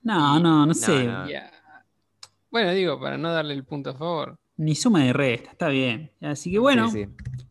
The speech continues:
Speaker 1: llegamos a la sección en la que tenemos que ahora nombrar el top diez de palabras de Bender. Así que Pancho las va a leer en latino y Damián las va a leer en español.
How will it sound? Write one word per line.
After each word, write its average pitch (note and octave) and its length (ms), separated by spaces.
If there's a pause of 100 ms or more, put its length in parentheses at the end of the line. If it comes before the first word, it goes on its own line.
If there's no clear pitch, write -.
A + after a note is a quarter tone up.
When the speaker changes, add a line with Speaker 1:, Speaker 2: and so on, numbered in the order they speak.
(160)
Speaker 1:
llegamos B3 380
a F3+ 40
la D3+ 100
sección A3+ 420
en B3+ 60
la E3+ 100
que C#3 100
tenemos F3 300
que C#3+ 60
ahora E3 200
nombrar C#3 420
el B2 260
top C#3 240
diez D3 420
de A#2+ 120
palabras B2 420
de C3 140
Bender. C#3 500 (300)
Así C#3+ 260
que C#3 100
Pancho G3 360
las D#3+ 140
va F3 60
a E3+ 40
leer F3 240
en F3+ 60
latino G#3+ 520
y D3+ 160
Damián C#3+ 280
las D3 100
va D3 80
a - 20
leer D#3 240
en D3 140
español. A#2 680